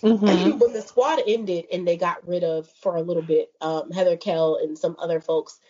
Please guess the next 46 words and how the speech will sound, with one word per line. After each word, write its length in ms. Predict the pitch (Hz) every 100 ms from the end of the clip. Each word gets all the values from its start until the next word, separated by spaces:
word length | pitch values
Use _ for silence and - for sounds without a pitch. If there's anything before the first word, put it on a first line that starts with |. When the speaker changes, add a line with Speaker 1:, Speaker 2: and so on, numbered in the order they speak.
| _ _
Speaker 2:
and 100 | 190
they 80 | 170
started 360 | - 190 185 185
fresh. 420 | - 190 165 -
I 60 | 175
think 220 | 202 202
that 120 | 190
was 160 | 175 170
twenty 380 | - 190 170 165
nineteen 560 | 165 180 - 392 427 440 -
that 120 | 320 330
that 140 | 339
Speaker 1:
Yeah, 260 | 202 214 165
Speaker 2:
happened. 260 | 190 240 247
Speaker 1:
that 140 | 233
was 220 | 220 220 -
the 100 | -
last 320 | 190 180 180 -
year's 200 | 147 -
squad. 440 | - - 90 - - _ 135
Mm-hmm. 440 | 175 165 143 175 _
Speaker 2:
When 240 | 220 226
they 160 | 262 294
did 300 | 214 220 202
that, 320 | 170 156 - _ -
it 300 | 190 202 _
taught 280 | 262 240 196
me, 360 | 185 208 165
like, 400 | 165 165 165 156 _ _ _ _ - - -
and, 260 | 226 208 -
and 100 | 226
Heather 240 | 254 233
talked 260 | 226 214 185
about 180 | 156
it, 60 | 139
and 100 | 151
I 60 | 165
think 180 | 180
she 160 | 170 202
wanted 280 | 175 190 165
us 200 | 160 -
to 80 | 156
draw 200 | 151 151
this 160 | 147
conclusion, 520 | - 160 170 156 151
like, 200 | 156 160